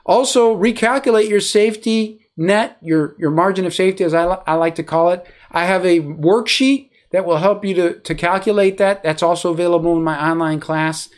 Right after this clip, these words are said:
And then the written investment policy statement, that will help you. And then finally, I wanna grade your brokerage account, K E. Let me take a look at that the next time,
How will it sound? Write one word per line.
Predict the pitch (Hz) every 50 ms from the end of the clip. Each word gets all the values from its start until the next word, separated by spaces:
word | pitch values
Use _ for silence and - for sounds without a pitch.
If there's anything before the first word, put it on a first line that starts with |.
| _ _ _ _ _ _ _ _ -
And | 147 151
then | 160 160 160
the | 156 147
written | 156 190 208 208
investment | 175 170 165 170 180 175 - 190 190 190
policy | - 180 175 175 170 165 180 165
statement, | - - 175 170 175 175 170 165 175 202 - _ _ _ _ _ _ _
that | 139 139 156 165 175 185
will | 185 175 156
help | 160 170 165 165 165
you. | 170 175 170 170 165 - _ _ -
And | 165 165
then | 190 196 180
finally, | - 214 233 269 285 247 208 190 196 180 - _ _ _ _ _ _ _ _ _ _ _ -
I | - 294
wanna | 330 359 349 302
grade | 226 208 277 320 330 294 233
your | 277 285
brokerage | 214 294 349 349 349 277 285 226 190
account, | 208 208 - 214 208 190 165 143 139
K | 196 202 202 190
E. | 202 214 202 226 240 262 277 - _ _ _ _ -
Let | - 196 247
me | 285 269
take | - 254 262 254
a |
look | 226 226 226 214
at | 220 208 214
that | 226 208 196 196
the | 190
next | 185 202 214 226 220 -
time, | - 160 156 147 147 143 143 143